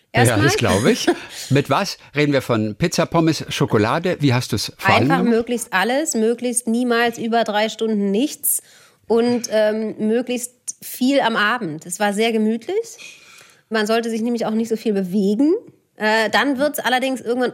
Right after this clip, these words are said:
Speaker 2: ungemütlich, weil ich bin ja ein Mensch, der sich wahnsinnig viel und gerne bewegt und eher schlecht stillsitzen kann und sich sehr mobil bewegt. Ähm, und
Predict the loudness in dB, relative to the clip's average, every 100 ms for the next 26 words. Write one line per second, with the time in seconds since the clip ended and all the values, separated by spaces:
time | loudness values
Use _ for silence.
0 | -4 -2 0 0 -2 -6 -4 -2 -2 -4
1 | -4 -2 0 0 0 -2 -2 -2 -2 0
2 | 0 0 0 -2 -6 -8 -2 0 0 0
3 | 2 2 2 -2 -4 -2 -4 -6 -20 -20
4 | _ -10 -4 0 0 0 -4 -4 -2 -2
5 | 0 -4 -6 -6 -4 -6 -8 -20 -20 _
6 | -2 0 0 -4 -4 -2 -2 0 2 2
7 | 2 0 0 2 2 2 -2 _ _ _
8 | -12 -6 0 0 0 -4 -8 -4 -2 0
9 | 0 -2 -2